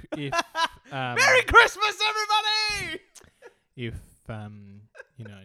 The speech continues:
Speaker 1: that's, I guess it's not cannibalism.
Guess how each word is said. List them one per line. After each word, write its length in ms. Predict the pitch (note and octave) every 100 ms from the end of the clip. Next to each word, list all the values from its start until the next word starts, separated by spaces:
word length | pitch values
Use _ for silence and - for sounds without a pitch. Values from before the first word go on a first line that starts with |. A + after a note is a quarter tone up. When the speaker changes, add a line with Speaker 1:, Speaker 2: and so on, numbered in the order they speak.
| G2+
Speaker 1:
that's, 580 | A2 _ - - - _
I 80 | C3
guess 240 | D3 C#3
it's 180 | G#2 -
not 120 | A#2 -
cannibalism. 680 | - A2+ G2 F#2+ G2 - B2+